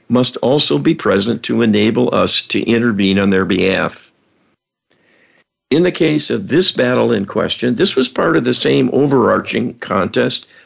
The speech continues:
between good and evil, world conquest and domination on the one hand, versus freedom and liberty on the other,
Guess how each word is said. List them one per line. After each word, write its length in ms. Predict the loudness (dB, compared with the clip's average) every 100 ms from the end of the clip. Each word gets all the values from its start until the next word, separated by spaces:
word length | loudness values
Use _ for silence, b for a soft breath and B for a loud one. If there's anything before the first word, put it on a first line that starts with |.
| b
between 540 | -4 -2 2 4 4
good 280 | 2 2 2
and 140 | 2 2
evil, 380 | 2 0 -4 -8 b b b b b
world 400 | 0 4 4 2
conquest 720 | 0 0 0 0 -2 -2 -2
and 140 | -4 0
domination 680 | 0 0 0 0 0 0 -2
on 100 | 0
the 60 | 0
one 220 | 0 0
hand, 400 | 0 0 -2 -4 b b b b
versus 520 | 0 0 2 0 0
freedom 680 | -6 -10 0 2 4 2 0 0
and 240 | 2 2 4
liberty 560 | 2 2 2 0 -2
on 160 | 0 0
the 160 | 2 0
other, 340 | 0 -2 -6